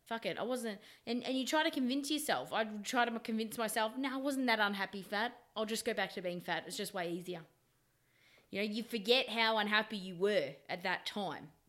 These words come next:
And I would just tell myself, "No, no, no, it's okay. I'll just go back to being fat." So those are the moments that really used to test me, where I would have to admit that I had fucked it up and that I was gonna have to try to fix it.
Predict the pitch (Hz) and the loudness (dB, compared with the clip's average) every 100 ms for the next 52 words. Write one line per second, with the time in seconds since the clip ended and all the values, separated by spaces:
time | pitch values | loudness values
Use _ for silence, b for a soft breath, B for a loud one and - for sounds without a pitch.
0 | _ _ _ _ b b b b b b | _ _ _ _ b b b b b b
1 | 180 190 190 190 196 - 226 233 208 190 | -6 -2 -2 -2 -4 -2 0 2 2 2
2 | 190 165 170 196 180 180 160 156 151 160 | 2 2 0 -2 -2 -2 -4 -6 -6 -4
3 | 156 156 139 131 123 - 95 95 - - | -6 -6 -8 -8 -8 -10 -12 -14 -16 -16
4 | 101 - 113 101 _ _ b b b b | -16 -16 -16 -16 _ _ b b b b
5 | b b b b _ - 208 196 190 196 | b b b b _ -4 2 4 4 6
6 | 233 277 262 240 220 208 - - 214 220 | 8 8 6 4 4 2 -4 -4 2 6
7 | 208 190 185 175 180 - 180 - - 156 | 6 4 0 -4 -6 -2 -2 -2 -6 -4
8 | 180 240 - _ 175 180 185 277 269 208 | -6 -8 -14 _ -4 0 2 2 0 0
9 | 214 - 190 180 180 180 - 175 165 175 | 0 -2 -4 -2 -4 -4 -6 -6 -4 -2
10 | 170 170 151 151 - 151 160 - - _ | -2 -6 -8 -10 -8 -6 -6 -6 -14 _
11 | _ _ _ _ b b b b - 202 | _ _ _ _ b b b b -6 0
12 | 180 180 180 170 165 165 - 160 165 160 | 0 0 -2 -6 -8 -10 -10 -8 -6 -6
13 | 170 165 - 294 | -8 -8 -8 -8